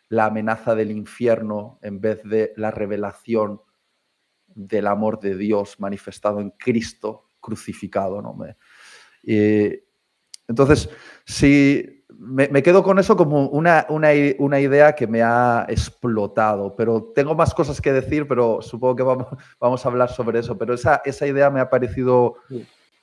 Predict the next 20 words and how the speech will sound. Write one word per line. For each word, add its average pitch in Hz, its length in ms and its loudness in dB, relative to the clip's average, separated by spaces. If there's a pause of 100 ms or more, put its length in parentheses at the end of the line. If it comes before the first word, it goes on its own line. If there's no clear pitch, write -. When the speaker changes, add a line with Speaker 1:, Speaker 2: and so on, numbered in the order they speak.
Speaker 1:
tan 156 220 4
poderosa 156 540 4
y 147 60 0
también 135 580 0 (520)
una 151 220 2
advertencia 127 960 -2
para 107 260 -2
mí, 113 240 -4
¿no? 127 320 -10
De, 104 300 -8
de 107 240 -12
que 117 120 -6
nunca 131 420 -2
use 135 480 -2 (600)
el 131 400 0
poder 143 680 2 (540)
de 127 280 -2
la 127 200 2
predicación, 127 1200 -2 (920)
eh, 110 1080 -2